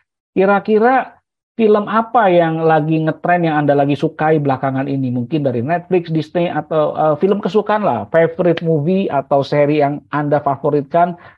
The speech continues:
Ibu-ibu kayaknya banyak Korea nih ya, lagi, lagi ngetren juga ya. Marvel ya, eh, serial film Chinese atau Korea. Wah, ini luar biasa nih pecinta budaya ini. Panic Room,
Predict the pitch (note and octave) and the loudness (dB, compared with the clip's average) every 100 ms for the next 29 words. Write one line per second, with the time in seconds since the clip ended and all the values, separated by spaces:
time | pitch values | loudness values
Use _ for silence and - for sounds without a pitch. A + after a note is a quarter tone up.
0 | - C3 C3 B2+ C3+ E3 D3+ B2+ D3 B2+ | -6 -2 0 0 2 0 0 0 0 0
1 | B2 A#2+ B2 C3 C3 A#2 A2 A#2+ A#2 A2+ | -2 -2 -2 0 0 0 -2 -2 -2 -2
2 | A#2+ A#2 - _ _ B2 A#2+ A#2+ B2 B2+ | -2 -4 -8 _ _ -4 -2 -2 -4 -2
3 | B2 B2 C#3+ C3+ B2+ A#2 A#2+ A2 F3+ G3+ | -2 0 -2 0 -2 -2 -2 0 0 0
4 | F#3 A#3+ A3 F3+ B2+ A2+ - C3+ D#3+ E3 | 2 4 4 4 2 -6 -6 -2 0 -2
5 | - _ _ - - B2+ B2+ B2+ A#2+ A#2+ | -18 _ _ -8 -2 0 2 2 0 -2
6 | - _ _ _ _ G3 G3 G#3+ G#3 G#3+ | -10 _ _ _ _ 0 2 2 2 0
7 | G#3 F#3+ G#3+ A3+ B3 - F#3 G3+ F#3+ F#3+ | 0 0 0 2 0 0 -2 0 0 2
8 | G#3+ G#3 D3 - - C3+ C3 A#2 A#2 C#3 | 4 4 2 -2 -10 -2 0 0 0 0
9 | C#3+ C3 B2+ C3+ C3 C3 B2+ B2 A#2+ C3+ | 0 0 0 -2 -2 -2 -2 -4 -4 -4
10 | B2+ B2+ B2+ A#2+ B2 A#2+ B2 C#3 C3+ A#2 | -4 -2 0 0 2 2 2 2 2 0
11 | A2+ G#2 - - A#3 C#4 A#3+ D4+ A#3 | -2 -4 -6 -2 0 2 2 2 2